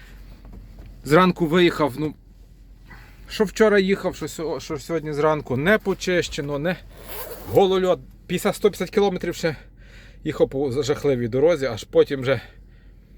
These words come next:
виїхав на, на таку, що вже не, не, не падав сніг, і далі ще сто п'ятдесят було нормально. Ну,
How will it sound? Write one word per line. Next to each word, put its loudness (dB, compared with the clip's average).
виїхав 2
на, -6
на -8
таку, -6
що -10
вже -2
не, -2
не, -4
не 0
падав 0
сніг, -10
і -12
далі -6
ще -6
сто -6
п'ятдесят -8
було -8
нормально. -6
Ну, -10